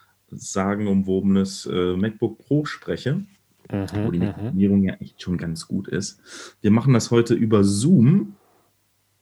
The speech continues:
Speaker 1: Also, ne, Grüße an die Jungs von Zoom. Äh, Teams
Speaker 2: Meinst
Speaker 1: hat
Speaker 2: du, die
Speaker 1: mich
Speaker 2: hören
Speaker 1: schon
Speaker 2: zu? Ich glaube, die
Speaker 1: <laughs>
Speaker 2: hören zu. Ich glaube, fast alle Big Player hören uns zu. Apple,
Speaker 1: Ja, glaub ich.
Speaker 2: Google,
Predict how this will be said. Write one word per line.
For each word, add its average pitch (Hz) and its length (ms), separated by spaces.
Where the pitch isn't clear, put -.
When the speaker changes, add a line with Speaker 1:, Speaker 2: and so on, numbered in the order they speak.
Speaker 1:
Also, 92 480
ne, 143 220
Grüße 110 280
an 104 360
die 101 80
Jungs 104 220
von 98 160
Zoom. 131 340
Äh, 101 440
Teams - 80
Speaker 2:
Meinst 135 200
Speaker 1:
hat - 40
Speaker 2:
du, 165 40
die - 20
Speaker 1:
mich 156 80
Speaker 2:
hören 156 160
Speaker 1:
schon 202 260
Speaker 2:
zu? 135 100
Ich - 60
glaube, 196 260
die 165 80
Speaker 1:
<laughs> - 20
Speaker 2:
hören 131 200
zu. 120 180
Ich 120 100
glaube, 135 420
fast - 320
alle 135 160
Big 110 220
Player 98 300
hören 101 180
uns 95 240
zu. 110 240
Apple, 120 360
Speaker 1:
Ja, 117 40
glaub 117 60
ich. 87 80
Speaker 2:
Google, 117 480